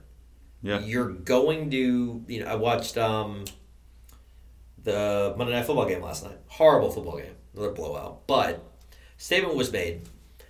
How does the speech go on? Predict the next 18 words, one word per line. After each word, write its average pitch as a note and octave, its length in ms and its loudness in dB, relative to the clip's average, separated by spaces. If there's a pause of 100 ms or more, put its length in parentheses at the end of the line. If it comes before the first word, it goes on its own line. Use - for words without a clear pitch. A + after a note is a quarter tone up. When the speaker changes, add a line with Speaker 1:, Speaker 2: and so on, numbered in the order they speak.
(280)
Speaker 2:
Guy C3 200 6
went B2+ 120 4
up B2+ 140 2
to - 60 -10
catch C3+ 160 2
the - 60 -10
ball, G#2 420 0
got G2+ 140 -2
hit A#2 160 0
real G#2 180 -2
hard, G2 200 0
dropped F3+ 220 2
the - 60 -12
ball. - 260 -12 (800)
The - 60 -12
statement D3+ 320 0
was G#2+ 140 2
made, G#2 380 4